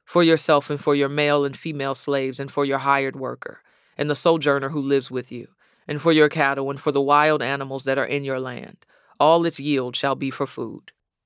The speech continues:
You shall count seven weeks of years, seven times seven years,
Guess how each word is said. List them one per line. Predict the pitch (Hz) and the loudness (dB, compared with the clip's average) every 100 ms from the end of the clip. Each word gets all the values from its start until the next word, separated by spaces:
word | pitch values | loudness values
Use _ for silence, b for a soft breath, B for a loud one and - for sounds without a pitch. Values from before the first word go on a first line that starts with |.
| _ _ _ _ _ | _ _ _ _ _
You | - | -6
shall | 165 156 143 | 0 2 2
count | 170 156 107 | 0 0 2
seven | 175 175 175 | 2 2 2
weeks | 156 160 - | 0 -2 -2
of | 139 | -2
years, | 143 131 120 - - - _ | -2 -6 -8 -14 -20 -20 _
seven | - - 165 175 | -4 0 2 0
times | 160 147 - - | 0 0 0 0
seven | 143 135 131 | 0 0 -8
years, | 120 - - | -10 -12 -18